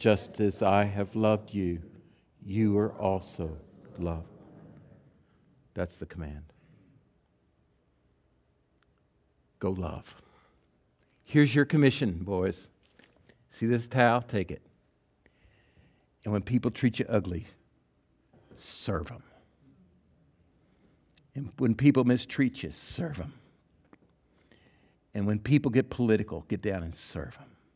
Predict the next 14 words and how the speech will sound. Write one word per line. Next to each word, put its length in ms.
And 140
when 160
people 360
deny 460
you, 240
serve 440
'em. 220
And 80
when 100
your 120
best 300
friend 440
betrays 600
you, 160